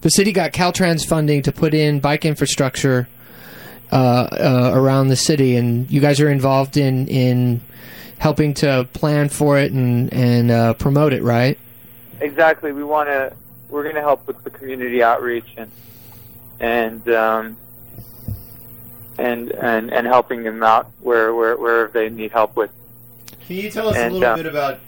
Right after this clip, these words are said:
Speaker 3: roundabouts and, and what they do? I, I know I've been on Maple and, and do it, but for our listeners that don't know exactly what it is, can you explain it a little to us?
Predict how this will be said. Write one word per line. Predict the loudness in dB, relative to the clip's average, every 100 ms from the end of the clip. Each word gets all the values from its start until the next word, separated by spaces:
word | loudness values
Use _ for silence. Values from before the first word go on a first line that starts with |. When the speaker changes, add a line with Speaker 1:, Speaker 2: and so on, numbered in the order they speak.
| -20 -10
Speaker 3:
roundabouts | -8 -6 -6 -4 -4 -4 -8
and, | -12
and | -12 -10 -8
what | -6
they | -8
do? | -8 -8 -6 -8
I, | -8 -8 -8 -8
I | -4
know | -2 -2
I've | -4
been | -4 -4
on | -4 -4
Maple | -4 -6 -4 -4 -4
and, | -6 -8
and | -6 -6 -6
do | -4 -4
it, | -6
but | -10
for | -6 -4
our | -4
listeners | -6 -6 -6 -8 -8
that | -8
don't | -6 -6
know | -4 -4
exactly | -6 -4 -4 -4 -6
what | -6
it | -4
is, | -6 -10
can | -12 -8
you | -8
explain | -10 -10 -8 -8
it |
a | -8
little | -8 -10
to | -10 -8 -8
us? | -10